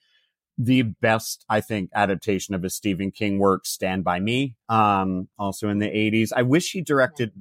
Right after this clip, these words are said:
Rob Reiner did more Stephen King, 'cause I feel like he's one of very few directors that really adapts King well. Um, and there's a lot that don't. Uh,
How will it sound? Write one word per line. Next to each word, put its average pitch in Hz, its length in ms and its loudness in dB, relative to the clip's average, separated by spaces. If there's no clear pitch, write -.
Rob 113 280 2
Reiner 101 340 0
did 92 240 -4
more 92 220 -4
Stephen 90 420 -8
King, 85 300 -10
'cause - 140 0
I 110 40 6
feel 131 220 4
like 131 160 4
he's 110 240 -2
one 120 300 4
of 120 220 2
very 113 440 4
few 113 320 0
directors 101 640 0
that 90 200 -2
really 110 560 2
adapts 87 480 -4
King 90 420 -6
well. 78 320 -4
Um, 92 300 2
and 87 240 -4
there's 90 220 -2
a 90 60 0
lot 98 320 4
that 90 120 -4
don't. 80 300 0
Uh, 98 320 4